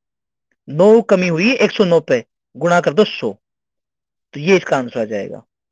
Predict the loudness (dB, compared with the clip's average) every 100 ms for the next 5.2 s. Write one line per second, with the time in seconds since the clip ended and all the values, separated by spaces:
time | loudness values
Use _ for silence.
0 | _ -6 0 2 4 4 4 2 0 -4
1 | _ _ -12 -10 0 2 2 0 -4 -4
2 | 0 -2 -2 _ _ -6 0 0 2 -2
3 | 2 0 0 -6 -6 -6 -10 -16 _ _
4 | _ _ -4 -2 0 0 0 -2 -8 -14
5 | -18 -20